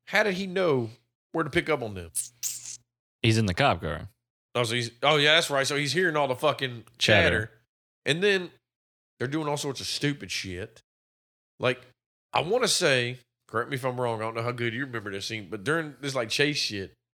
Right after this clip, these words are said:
Speaker 1: it's like Kyle stops the car, then, like,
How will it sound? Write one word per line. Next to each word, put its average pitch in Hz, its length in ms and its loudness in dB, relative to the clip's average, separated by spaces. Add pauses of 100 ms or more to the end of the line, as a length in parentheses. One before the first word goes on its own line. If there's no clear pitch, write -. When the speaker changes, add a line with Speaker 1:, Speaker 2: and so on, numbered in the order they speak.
(140)
Speaker 1:
it's 123 140 -2
like 131 180 -2
Kyle 175 300 2
stops 151 340 0
the 127 100 -2
car, 110 580 2
then, 214 160 4
like, 170 180 0